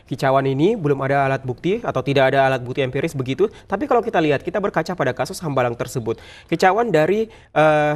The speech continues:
Nazarudin kepada keterlibatan, eh, Anas Urba-, Urbaningrum dalam kasus Hambalang ternyata terbukti. Dan saat ini Anas Urbaningrum sudah menjalani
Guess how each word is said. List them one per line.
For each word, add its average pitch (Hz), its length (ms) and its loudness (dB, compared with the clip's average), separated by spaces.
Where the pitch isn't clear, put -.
Nazarudin 151 560 0
kepada 131 480 -2
keterlibatan, 123 560 -4
eh, 117 880 -4
Anas 123 160 -6
Urba-, 123 240 -6
Urbaningrum 120 560 -4
dalam 120 240 -2
kasus 131 240 -12
Hambalang 120 320 -4
ternyata 139 320 -4
terbukti. 214 640 -2
Dan 117 160 -2
saat 123 240 -4
ini 170 160 -4
Anas 127 240 -4
Urbaningrum 113 640 -6
sudah 123 240 -4
menjalani 113 480 -8